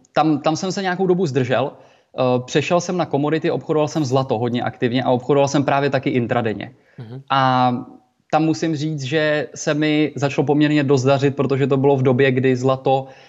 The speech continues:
Speaker 1: eh, letělo na svůj absolutní vrchol, byl to nádherný trend a já jsem obchodoval v ten,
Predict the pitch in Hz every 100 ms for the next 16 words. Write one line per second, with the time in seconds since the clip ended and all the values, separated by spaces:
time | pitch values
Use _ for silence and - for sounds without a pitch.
0 | _ - 135 131 135 135 135 131 131 131
1 | - 135 131 131 139 139 135 135 143 131
2 | 127 139 131 127 131 131 123 123 127 131
3 | 123 - 127 123 131 131 135 131 127 127
4 | 127 127 139 127 127 - 131 131 131 -
5 | 135 127